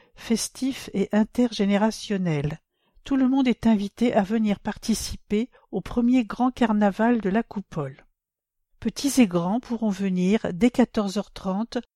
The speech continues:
pour un après-midi plein de surprises avec des ateliers maquillage,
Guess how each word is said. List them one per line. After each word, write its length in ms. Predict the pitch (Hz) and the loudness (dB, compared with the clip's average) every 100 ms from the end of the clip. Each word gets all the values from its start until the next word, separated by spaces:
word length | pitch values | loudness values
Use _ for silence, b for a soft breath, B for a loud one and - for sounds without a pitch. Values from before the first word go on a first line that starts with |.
| - | -10
pour 200 | 202 185 | -2 2
un 100 | 202 | 4
après-midi 720 | 240 - 233 233 220 214 208 | 2 0 0 2 2 0 -4
plein 260 | - 240 | 2 2
de 140 | 240 220 | 2 0
surprises 760 | - 208 - - 202 226 233 262 _ - | -4 -8 -8 -4 0 0 -2 -6 _ -6
avec 320 | 202 202 208 | -2 0 2
des 240 | 175 196 | 2 2
ateliers 420 | 240 - 233 220 220 | 0 0 -2 0 2
maquillage, 840 | 208 - 202 185 180 180 208 - | 2 0 -2 2 2 2 -2 -8